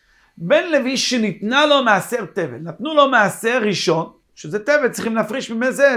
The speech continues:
תרומת מעשר. נתנו לו ענבים, הוא מצא בתוכו עוללות. הרי זה עושה אותם תרומת מעשר ויכול לתת אותם לכהן. הרי זה עושה אותם תרומת מעשר במקום אחר. שואלת על זה הגמרא,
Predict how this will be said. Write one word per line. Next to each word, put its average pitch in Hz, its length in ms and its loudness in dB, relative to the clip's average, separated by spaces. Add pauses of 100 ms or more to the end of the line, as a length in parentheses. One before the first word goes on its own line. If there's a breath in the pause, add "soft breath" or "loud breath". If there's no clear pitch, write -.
תרומת 247 380 -2
מעשר. 254 340 -4 (640)
נתנו 269 180 -8
לו 262 100 4
ענבים, 180 480 2 (480 loud breath)
הוא 208 120 -2
מצא 214 340 4
בתוכו 277 400 2
עוללות. 262 680 4 (720)
הרי 240 400 2
זה 262 160 -2
עושה 269 360 -2
אותם 262 420 -2
תרומת 233 380 0
מעשר 208 400 -2
ויכול 226 260 0
לתת 214 260 -6
אותם 190 300 -6
לכהן. 185 560 2 (880 loud breath)
הרי 262 340 4
זה 233 120 4
עושה 247 260 2
אותם 262 380 4
תרומת 254 440 0
מעשר 269 520 2
במקום 262 420 2
אחר. 226 260 -2 (1300)
שואלת 240 420 -4
על 196 60 -2
זה 160 120 0
הגמרא, 196 360 2